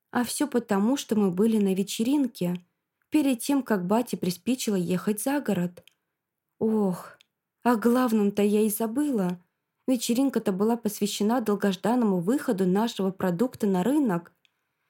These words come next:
Мы это реально сделали. До сих пор не могу поверить. «А я говорил, что нехуй переться за город, в такую вьюгу!» рычит Денис. «Да мы на этом бегемоте проедем, не ссы!»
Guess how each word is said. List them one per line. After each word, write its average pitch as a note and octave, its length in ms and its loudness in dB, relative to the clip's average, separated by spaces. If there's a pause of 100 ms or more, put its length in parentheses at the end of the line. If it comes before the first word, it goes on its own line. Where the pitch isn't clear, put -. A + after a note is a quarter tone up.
Мы A#3 260 4
это G#3+ 180 2
реально A3 420 2
сделали. F#3+ 760 0 (360)
До B3 200 2
сих A#3+ 260 -2
пор B3+ 240 2
не A3 100 2
могу G3 260 0
поверить. A3+ 720 -2 (1200)
«А D4 80 4
я C#4 200 4
говорил, A#3+ 460 2
что A#3+ 200 0
нехуй C4+ 380 4
переться A#3 380 2
за D4+ 260 0
город, F3+ 380 0 (120)
в - 100 -18
такую A#3+ 440 2
вьюгу!» G#3+ 680 0 (520)
рычит G3 380 0
Денис. G#3 560 0 (920)
«Да G#3 220 4
мы A3 160 4
на G#3+ 200 4
этом G#3+ 220 2
бегемоте G#3+ 600 2
проедем, G3+ 720 2
не G#3+ 100 2
ссы!» G#3+ 520 -2